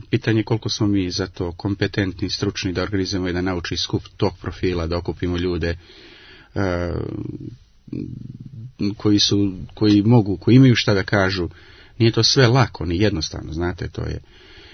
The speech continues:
e, gospodin Aleksić je tu stvarno nam bio dragocjen i pomogao, i na, ali naravno sve to ne bi moglo da nije bilo blagoslova i pomoći mitropolita Amfilohija, koji pokriva svu ovu našu muku,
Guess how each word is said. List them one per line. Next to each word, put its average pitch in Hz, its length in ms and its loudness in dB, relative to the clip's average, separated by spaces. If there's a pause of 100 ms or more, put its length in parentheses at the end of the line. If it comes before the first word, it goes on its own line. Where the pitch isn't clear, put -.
(200)
e, 95 60 -8 (840)
gospodin 95 920 -6
Aleksić 95 460 -6
je 87 80 -4
tu 90 180 -6
stvarno 107 460 2
nam 90 140 -4
bio 90 320 -4
dragocjen 95 540 -2
i 87 60 -4
pomogao, 98 600 -2
i 87 100 -8
na, 110 200 -2
ali 95 220 -2
naravno 107 460 0
sve 117 220 -2
to 110 240 -2
ne 98 160 0
bi 95 240 -4 (540)
moglo 104 400 2
da 85 140 -4
nije 95 200 0
bilo 90 380 -2
blagoslova 85 680 -4
i 80 80 -6
pomoći 90 500 -6
mitropolita 90 640 -8
Amfilohija, 90 720 -6 (920)
koji 95 300 -6 (120)
pokriva 92 540 -4
svu 107 300 -2
ovu 87 180 -4
našu 90 320 -2
muku, 95 280 -4